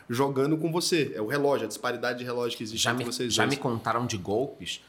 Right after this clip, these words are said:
Speaker 2: que com o tempo a gente vai escutando, né? De golpes de cara assim, de trade ou alguma coisa, que ele tem conta em duas corretoras.
Speaker 1: Isso pra caralho. E toma loss em uma, ganha em outra
Speaker 2: É,
Speaker 1: e
Speaker 2: aí eu,
Speaker 1: coloca.
Speaker 2: por exemplo, o cara alavanca a compra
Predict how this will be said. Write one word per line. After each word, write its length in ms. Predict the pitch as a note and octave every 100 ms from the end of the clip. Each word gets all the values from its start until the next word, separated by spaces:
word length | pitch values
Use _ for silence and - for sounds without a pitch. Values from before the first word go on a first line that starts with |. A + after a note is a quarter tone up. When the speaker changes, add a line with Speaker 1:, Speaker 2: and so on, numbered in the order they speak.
| _
Speaker 2:
que 120 | -
com 100 | F3
o 60 | E3+
tempo 180 | D#3+ F3
a 40 |
gente 100 | G3+
vai 100 | F#3
escutando, 580 | G3+ - G#3+ D3 A#2 G2+
né? 220 | G2+ G2+ - - - - - - -
De 100 | G#2
golpes 480 | F#2 A2+ C#3 C3+
de 100 | A#2
cara 280 | B2 C3 A#2
assim, 280 | A2 - A#2
de 140 | G#2+ G2+
trade 640 | - A2 B2+ C#3 C3+ A2
ou 40 | A2
alguma 200 | G#2 G#2+
coisa, 240 | B2+ A2+ G#2 - - - _
que 100 | -
ele 220 | A#2 A#2+ - - _
tem 180 | C3+ B2
conta 320 | - C#3 D3
em 80 | A#2+
duas 320 | F#2+ B2+ D#3+
corretoras. 760 | A#2 C3 A#2 - G#2 B2+ D#3+ -
Speaker 1:
Isso 140 | C#4+ D4
pra 100 | A#3+
caralho. 260 | C4 E3 -
E 60 |
toma 200 | C#3 D3+
loss 220 | D3 C#3+ C3+
em 60 |
uma, 400 | C#3+ E3 E3+ E3
ganha 300 | D#3 C3+ C#3+
em 20 | C#3
outra 340 | C3+ D3+ -
Speaker 2:
É, 80 | E3
Speaker 1:
e 40 | -
Speaker 2:
aí 120 | C3
eu, 80 | C#3
Speaker 1:
coloca. 160 | C#3+ B2
Speaker 2:
por 80 |
exemplo, 180 | C#3+ A#2+
o 20 |
cara 260 | - C3+ C3+
alavanca 760 | B2 C3 B2 A2 C#3+ F3 - D3
a 260 | - A2
compra 580 | - - C3 C3 B2 A#2